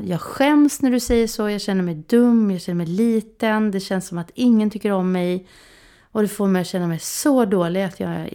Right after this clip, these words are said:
jag vågar inte se andra i ögonen. Jag känner mig helt förstörd. Det är starka ord ju, som kan komma nu.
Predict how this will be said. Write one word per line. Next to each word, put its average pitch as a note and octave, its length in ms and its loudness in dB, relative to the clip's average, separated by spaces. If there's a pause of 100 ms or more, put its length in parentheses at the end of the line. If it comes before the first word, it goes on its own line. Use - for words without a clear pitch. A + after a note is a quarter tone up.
(160)
jag G3+ 140 -8
vågar G#3 260 2
inte - 180 -8
se - 160 -6
andra E3 240 -4
i - 120 -8
ögonen. G3+ 640 -4 (760)
Jag G#3+ 120 -6
känner F#3+ 220 0
mig E3+ 120 -2
helt E3+ 200 -6
förstörd. - 520 -8 (400)
Det B3 140 0
är - 240 -4
starka D4 580 0
ord D4 420 0
ju, F2 180 -8 (440)
som G3+ 360 -4
kan F#3+ 200 -4
komma F#3 320 -2
nu. F#3+ 220 -4